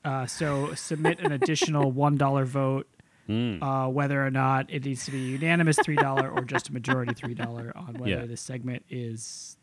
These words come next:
Speaker 1: the only segment or never again.
Speaker 2: <laughs>
Speaker 3: Yeah.
Speaker 2: Okay, so it turns out that Rob Reiner and Nora Ephron decided they want to work together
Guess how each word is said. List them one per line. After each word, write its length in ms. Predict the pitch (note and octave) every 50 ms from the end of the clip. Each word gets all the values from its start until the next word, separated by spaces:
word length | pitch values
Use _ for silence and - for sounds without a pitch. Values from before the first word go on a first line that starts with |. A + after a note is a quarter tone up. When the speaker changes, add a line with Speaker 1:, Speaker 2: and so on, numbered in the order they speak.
| _
Speaker 1:
the 120 | - C3+ C3+
only 160 | C#3+ C#3+ D3 B2+
segment 380 | - D3+ C3+ B2 C3 B2+ C3 -
or 200 | - B2+ B2 A#2+
never 240 | A#2+ B2+ B2 A#2 B2 - - - - - - - - - - _ _ _ _ -
again. 200 | D4 C4+ - - - D#4 -
Speaker 2:
<laughs> 200 | - - D#4+ -
Speaker 3:
Yeah. 160 | - - - - - _ _ _ _ _ _ _ _ _ _ _ _ _ _ _ _ - - - - - - - - - - _ _ _ _ - - -
Speaker 2:
Okay, 300 | B3+ B3+ B3+ C4 A#3 - - _ _ _
so 640 | - - - - C#4+ C#4+ C4+ G#3 F3+ - - D4 - - - _ _ _ -
it 100 | A#3 -
turns 340 | - - D4+ D4+ E4+ E4+ -
out 340 | B3 G3+ G3 G3 - - - _ -
that 260 | - G3+ G3 - -
Rob 220 | - G#3 A3 A#3+ A#3+
Reiner 420 | B3 A#3+ A#3 A#3 A#3 A3+ A3 A3 -
and 180 | - G3 F#3+ F#3+
Nora 220 | G3+ G3 G3+ -
Ephron 420 | - G3 F#3+ - - G3 G3 F#3 F#3
decided 360 | F#3 F3+ - G3+ F#3+ G3 F#3
they 80 | F#3+ F#3
want 160 | F#3+ F#3+ F#3
to 60 | F#3
work 160 | F3+ F#3+ F3+
together 540 | - - G3+ F#3 F3+ F3+ F3+ F3+ F3 F3 F3+